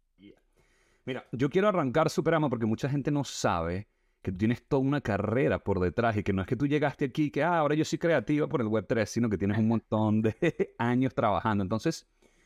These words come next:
a mí me gustaría, si nos puedes dar un poquitico como tu background, de dónde vienes. Eh, sé que has trabajado muchísimo con muchas empresas, Nickelodeon, cosas muy, muy chéveres, que es como tu, tu fundamento, dónde vienes. Entonces, ¿tú nos pudieses dar un poquitico como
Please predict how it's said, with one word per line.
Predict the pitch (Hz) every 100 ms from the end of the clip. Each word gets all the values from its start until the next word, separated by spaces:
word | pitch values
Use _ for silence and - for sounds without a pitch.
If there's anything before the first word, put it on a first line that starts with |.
| _ _ -
a |
mí | 120
me |
gustaría, | 170 - - 127 139 147
si | -
nos | 123
puedes | - 117
dar | 135
un | 139
poquitico | 151 117 110 127
como | 123 127
tu | - 92
background, | 110 110 101 107 113 113 110 110 _ _ _ _
de | - 107
dónde | 104 104 107
vienes. | 113 113 110 107 110 110 107 - -
Eh, | 104 95
sé | 92 95
que | 107
has |
trabajado | - 101 101 98
muchísimo | 107 - 95 113
con | 107 95
muchas | 92 113
empresas, | 110 87 98 -
Nickelodeon, | 95 87 90 95 95
cosas | 90 90 107
muy, | 110 107
muy | 107
chéveres, | 101 - 110 104 117
que | - 92
es | 90
como | 98 104
tu, | - 95 80 -
tu | 92
fundamento, | 95 90 90 87 85
dónde | 110 90
vienes. | 107 104
Entonces, | 107 101 147 - _ _ _ _ _
¿tú | 127
nos | 156
pudieses | 175 147 165
dar | 170
un | 170
poquitico | 175 117 117 117
como | - 123 101